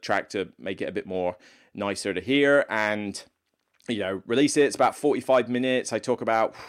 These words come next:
whew, I think eight or so Kickstarters. I talk about a fair few,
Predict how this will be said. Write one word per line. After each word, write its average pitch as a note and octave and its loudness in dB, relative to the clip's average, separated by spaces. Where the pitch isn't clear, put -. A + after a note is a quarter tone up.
whew, A2 -2
I - -20
think C#3+ -6
eight D3+ 4
or D#3 0
so F3 2
Kickstarters. F3+ 0
I G3 -2
talk A#3 -6
about F3+ 0
a C3 -2
fair B2+ 2
few, G2 -4